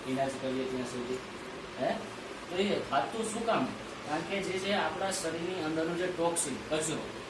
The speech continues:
જે આપણા શરીરની અંદર જે ટોક્સિન નાખીએ છીએ, ઝેરી તત્વો, કેમિકલ, પોષક તત્વો દ્વારા, બરોબર? તો એ જે આપણા શરીરની અંદર કેમિકલ જાય છે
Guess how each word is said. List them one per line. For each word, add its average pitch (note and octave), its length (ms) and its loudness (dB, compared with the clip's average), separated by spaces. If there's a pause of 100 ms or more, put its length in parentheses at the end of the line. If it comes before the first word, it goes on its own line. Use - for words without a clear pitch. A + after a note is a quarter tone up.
(140)
જે - 140 -8
આપણા D#3+ 220 -2
શરીરની E3 380 0
અંદર E3 160 0
જે E3+ 120 0
ટોક્સિન D#3 440 0
નાખીએ D#3 400 0
છીએ, B2 180 -4
ઝેરી C#3+ 220 0
તત્વો, B2+ 280 -2 (300)
કેમિકલ, C#3 380 0 (600)
પોષક C#3 220 -2 (100)
તત્વો C3 120 -2 (220)
દ્વારા, G#2+ 320 -4
બરોબર? E3+ 300 2
તો G3+ 140 -2 (160)
એ F3+ 160 0
જે G3 100 -2
આપણા G3 220 -2
શરીરની F3+ 340 -2
અંદર F3+ 140 0
કેમિકલ D#3+ 500 2
જાય C#3+ 400 4
છે - 160 -4